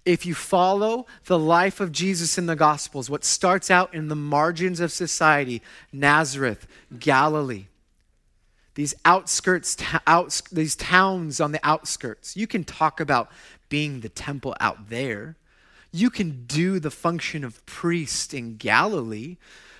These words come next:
but the moment he comes into the headquarters of its political, religious, and economic system of Israel, Jerusalem, specifically the temple, the power structures of the day come crashing down on Jesus.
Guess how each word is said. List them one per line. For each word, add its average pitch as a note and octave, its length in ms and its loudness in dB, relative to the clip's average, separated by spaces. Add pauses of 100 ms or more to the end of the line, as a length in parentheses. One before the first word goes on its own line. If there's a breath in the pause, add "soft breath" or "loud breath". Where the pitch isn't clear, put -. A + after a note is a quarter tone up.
(120)
but D#3+ 160 -2
the E3 100 2
moment E3+ 680 0
he F#3+ 140 -2
comes F3+ 360 -2
into E3 280 -4
the D3 100 0
headquarters D#3 800 -2
of C#3 240 -4
its - 240 -6
political, D3+ 800 -4
religious, C3+ 640 -4
and C3 120 -12
economic B2+ 560 -10
system B2 540 -10
of A#2 180 -12
Israel, A2+ 520 -10 (200)
Jerusalem, A#2 800 -8 (400 soft breath)
specifically - 680 -6
the A#2+ 120 -8
temple, A2 580 -12 (420 soft breath)
the - 100 -14
power D3+ 480 0
structures B2+ 580 -8
of A2+ 200 -12
the A#2 80 -12
day G#2 400 -6 (240 soft breath)
come A2+ 220 -14
crashing A#2 600 -4
down G2+ 240 -8
on G2 140 -14
Jesus. - 640 -20